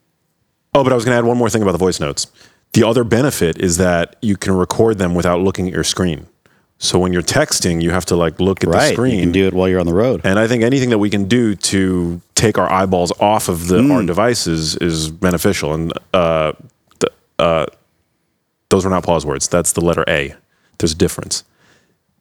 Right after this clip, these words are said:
Speaker 1: right?
Speaker 2: That was not the letter A.
Speaker 1: Yeah, that was the letter A. I was gonna,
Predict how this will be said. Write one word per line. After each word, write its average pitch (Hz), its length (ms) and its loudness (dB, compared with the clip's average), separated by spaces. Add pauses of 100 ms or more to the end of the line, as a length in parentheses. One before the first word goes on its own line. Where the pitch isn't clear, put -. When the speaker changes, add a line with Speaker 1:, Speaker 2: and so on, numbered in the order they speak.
(400)
Speaker 1:
right? 85 220 2 (340)
Speaker 2:
That 139 80 4
was 120 140 2
not 123 200 2
the 113 80 -2
letter 95 220 2
A. 73 240 0
Speaker 1:
Yeah, 85 120 4
that 78 100 0
was 82 100 0
the 82 60 -2
letter 85 180 2
A. 87 200 0 (680)
I 101 60 4
was 104 100 0
gonna, 110 180 0